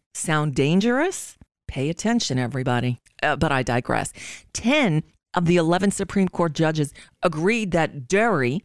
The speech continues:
who leads the ultra-Orthodox Shas party and serves as Netanyahu's interior and health minister, was ineligible for public office due to his, quote, "backlog of criminal convictions."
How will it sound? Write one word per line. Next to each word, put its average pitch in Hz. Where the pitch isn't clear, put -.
who 190
leads 175
the 160
ultra-Orthodox 180
Shas -
party 127
and 160
serves 165
as 151
Netanyahu's 156
interior 170
and 131
health 190
minister, 127
was 185
ineligible 147
for -
public 147
office 202
due 190
to 190
his, 180
quote, 180
"backlog 220
of 175
criminal 165
convictions." -